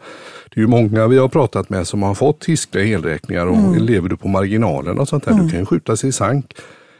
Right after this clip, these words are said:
Speaker 1: ett par, tre månader så kan du vara, eh, inte bankrutt, men att
Speaker 2: Mm.
Speaker 1: du får gå från hus och gård nästan.
Speaker 2: Mm.
Speaker 1: Och, eh, det är ju inte hållbart i längden, utan då, då, det kommer ju rätta till sig
Speaker 2: Det kommer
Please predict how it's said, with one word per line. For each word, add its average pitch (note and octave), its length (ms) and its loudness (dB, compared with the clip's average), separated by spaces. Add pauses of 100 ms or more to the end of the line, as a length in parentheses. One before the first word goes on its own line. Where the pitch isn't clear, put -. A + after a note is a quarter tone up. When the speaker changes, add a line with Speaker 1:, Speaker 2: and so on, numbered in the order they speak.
(120)
Speaker 1:
ett A#2+ 100 -4
par, A2 120 0
tre A#2 200 0
månader F#2 480 0
så F#2 140 -4
kan G2 220 -2
du C#3+ 160 2
vara, A2 440 2 (800)
eh, A2+ 160 -2
inte - 180 -2
bankrutt, G#2 640 0
men A2 120 2
att - 60 4
Speaker 2:
Mm. A3 120 4
Speaker 1:
du F#3 60 4
får A#2+ 100 0
gå A2 140 0
från G#2 140 -2
hus G2+ 240 0
och G#2 80 0
gård D#2 240 0
nästan. G#3 320 4
Speaker 2:
Mm. E3+ 140 -2
Speaker 1:
Och, - 340 -6
eh, F#2 520 0
det F#2 100 -2
är A#2 140 4
ju C#3 100 4
inte B2 140 0
hållbart G2+ 380 0
i G2+ 40 0
längden, E2+ 380 -2
utan F2 520 -6
då, F2 280 -4
då, F#2 240 -6 (320)
det B2+ 200 0
kommer A2 280 2
ju F2 100 2
rätta G#2+ 300 0
till F#2 260 -2
sig C3+ 160 0
Speaker 2:
Det D3 60 4
kommer D3 120 2